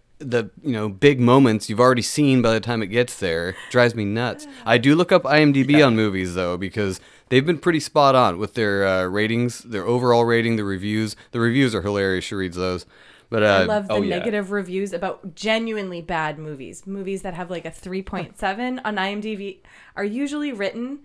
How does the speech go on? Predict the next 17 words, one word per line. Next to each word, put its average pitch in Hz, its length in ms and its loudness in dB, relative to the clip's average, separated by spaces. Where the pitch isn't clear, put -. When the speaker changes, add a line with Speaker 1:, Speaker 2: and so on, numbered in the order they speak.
Speaker 3:
the 202 100 -8
reviews 226 360 -4
are 262 100 -4
written 196 360 -8
extremely 262 760 -2
well, 170 500 -2
<laughs> - 220 -20
grammatically 269 640 0
correct 220 480 -2
by 214 100 0
intelligent 233 800 0
people 254 480 -4
who 294 140 -2
were 240 140 -2
<laughs> - 180 -6
sincerely 220 600 0
disappointed 226 880 -2